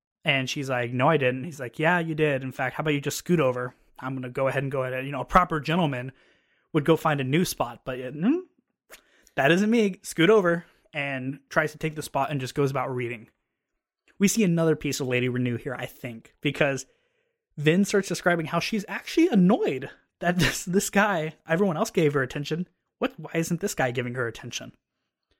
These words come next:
And she learns his name's Ellen. She tries to keep baiting him into talking to her. It's like she can't stand the fact that he's reading and ignoring her. And she tries to bait him in, and they have a conversation. He, you know,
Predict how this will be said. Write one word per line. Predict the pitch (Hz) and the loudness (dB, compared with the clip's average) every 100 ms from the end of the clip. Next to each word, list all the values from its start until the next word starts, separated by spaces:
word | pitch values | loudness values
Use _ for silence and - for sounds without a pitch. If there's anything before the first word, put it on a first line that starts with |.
| _ _ _ _ | _ _ _ _
And | 160 143 143 | 0 0 2
she | 170 | 2
learns | 156 170 185 170 | 4 4 2 0
his | 160 | 2
name's | 165 156 - | 2 2 2
Ellen. | 156 156 156 165 - - - - | 2 2 2 -2 -4 -18 -18 -10
She | 156 | -2
tries | - 180 | 2 2
to | - | 0
keep | - 185 131 127 | -2 -4 -4 2
baiting | 165 208 208 185 | 4 4 4 2
him | 165 160 | 2 2
into | 160 135 | 2 0
talking | - 135 - 135 | -2 -4 -4 -2
to | 123 | -2
her. | 123 | -2
It's | 113 | -4
like | 147 | -4
she | - 156 | -2 -4
can't | - 156 147 | -2 -4 -2
stand | - 160 170 | 2 2 2
the | |
fact | - 147 147 | 0 -2 -4
that | 151 135 | -6 -6
he's | 165 135 | -4 0
reading | 139 151 151 | 2 2 0
and | 127 | -2
ignoring | 135 139 135 127 | -2 0 0 -2
her. | 127 123 - _ _ _ _ _ _ _ | -6 -8 -10 _ _ _ _ _ _ _
And | 151 143 139 131 127 - | -6 -4 -2 -4 -6 -6
she | 170 | 2
tries | 165 - | 2 2
to | |
bait | 139 160 175 | 2 2 4
him | 165 | 4
in, | 151 147 | 4 2
and | 131 | -2
they | 127 | -4
have | 147 | -4
a | 156 | -4
conversation. | 156 156 143 151 139 - 143 | -2 -2 -2 -2 0 0 0
He, | 143 160 151 151 | -4 -4 -4 -4
you | 170 | -4
know, | 135 | -4